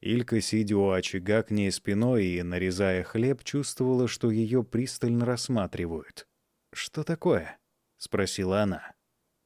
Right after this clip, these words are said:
«Поговорить надобно, дочь», чуть погодя ответила Грима.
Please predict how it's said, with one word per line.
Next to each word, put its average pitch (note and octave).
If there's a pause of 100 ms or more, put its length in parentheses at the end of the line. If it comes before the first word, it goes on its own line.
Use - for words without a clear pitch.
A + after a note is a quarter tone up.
(220)
«Поговорить G3
надобно, G#2+
дочь», G2 (680)
чуть -
погодя G2
ответила B2+
Грима. G#2